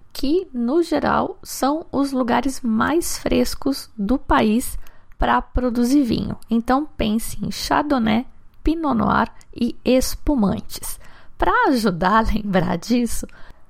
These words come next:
pensa que logo ao sul de Vitória tá a Ilha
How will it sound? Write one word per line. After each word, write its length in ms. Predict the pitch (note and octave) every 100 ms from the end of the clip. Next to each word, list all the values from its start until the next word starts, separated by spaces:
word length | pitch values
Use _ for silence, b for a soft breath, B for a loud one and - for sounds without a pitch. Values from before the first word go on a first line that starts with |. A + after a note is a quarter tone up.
| -
pensa 420 | - C#4 - -
que 200 | - B3+
logo 320 | B3 C4 C4+
ao 120 | B3
sul 560 | B3 - - C#4+ F4 D#4+ G#3+
de 200 | G3 G3+
Vitória 580 | B3+ B3 B3+ B3 D4 - -
tá 320 | A3 A#3+ - -
a 200 | C4+ B3+
Ilha 460 | C4+ F4 F#4 F#4